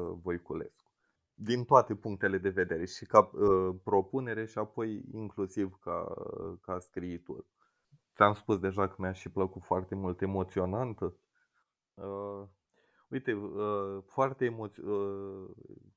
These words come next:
foarte emoționantă este cartea lui Bogdan, uh, Bogdan Crețu despre Nikita.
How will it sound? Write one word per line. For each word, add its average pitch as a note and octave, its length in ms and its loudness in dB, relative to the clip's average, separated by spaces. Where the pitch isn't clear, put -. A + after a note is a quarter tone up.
foarte A2 480 4
emoționantă G2 840 -2
este A#2+ 300 -2
cartea A#2 340 -4
lui A2+ 120 -2
Bogdan, A2 560 0
uh, F#2+ 300 -4
Bogdan G2+ 440 0
Crețu - 420 -12
despre G2+ 420 -4
Nikita. G2 600 -8